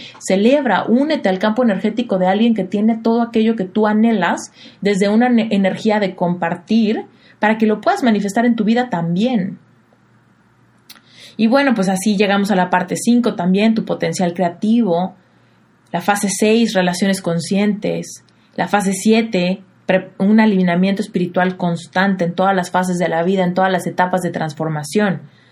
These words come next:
para que entonces sí sepas, ¿cómo le hago para que cada vez que hay cambios en mi vida muy fuertes, yo no me colapse? Entonces, dicho esto, hermosa, mira,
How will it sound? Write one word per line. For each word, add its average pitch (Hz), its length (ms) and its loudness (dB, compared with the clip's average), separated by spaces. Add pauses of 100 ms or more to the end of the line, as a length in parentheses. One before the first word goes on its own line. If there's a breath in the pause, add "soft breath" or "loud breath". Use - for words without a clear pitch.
(260 loud breath)
para 190 200 2
que 196 80 -2
entonces 196 440 0
sí 202 120 -2
sepas, - 580 -2 (480)
¿cómo 170 220 0
le 247 120 4
hago 208 460 2
para 175 160 -2
que 160 100 -6
cada 185 240 0
vez 208 220 -2
que 190 120 0
hay 190 120 0
cambios 185 440 0
en 180 120 2
mi 175 100 2
vida 196 360 2
muy 180 160 2
fuertes, 240 880 -2 (520)
yo 185 120 2
no 202 100 2
me 214 160 2
colapse? 190 680 -4 (1120)
Entonces, 226 320 2
dicho 302 320 0
esto, 269 200 -2
hermosa, 233 400 2
mira, 165 360 -2